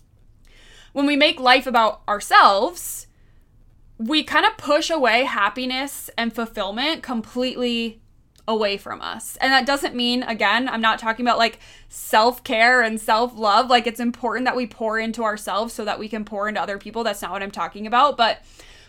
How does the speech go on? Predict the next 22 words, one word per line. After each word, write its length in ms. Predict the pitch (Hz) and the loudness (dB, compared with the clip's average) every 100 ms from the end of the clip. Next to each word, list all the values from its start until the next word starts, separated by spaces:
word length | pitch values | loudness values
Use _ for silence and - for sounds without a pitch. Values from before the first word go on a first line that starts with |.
| - | -10
when, 160 | 262 | -8
when 180 | - 277 | 0 2
I'm 140 | 269 254 | 4 4
talking 300 | 285 302 311 | 2 2 4
about, 240 | 254 202 | 4 4
like, 180 | 226 214 | 0 0
leadership 540 | 247 302 262 - 226 | -4 -4 -4 -4 -4
specifically 800 | - 220 214 302 381 311 220 208 | -4 -10 -6 -6 -6 -6 -4 -2
or, 200 | 196 180 | -2 -2
or 80 | 226 | -2
whatever 320 | 233 269 311 | 0 0 0
it 80 | 285 | 2
is 200 | 240 247 | 0 2
that 160 | 220 196 | -2 -2
you're 240 | 226 247 | -4 -4
trying 500 | - 240 214 214 220 | -4 -4 -2 -2 -6
to 500 | 214 226 202 202 202 | -8 -8 -6 -6 -8
provide 440 | - 220 202 190 190 | -8 -4 -2 -2 -2
value 360 | 185 190 226 | -2 -2 -4
for 160 | 233 233 | -6 -6
other 220 | 202 185 | -6 -6
people, 680 | 190 185 180 262 311 392 | -10 -20 -4 0 2 0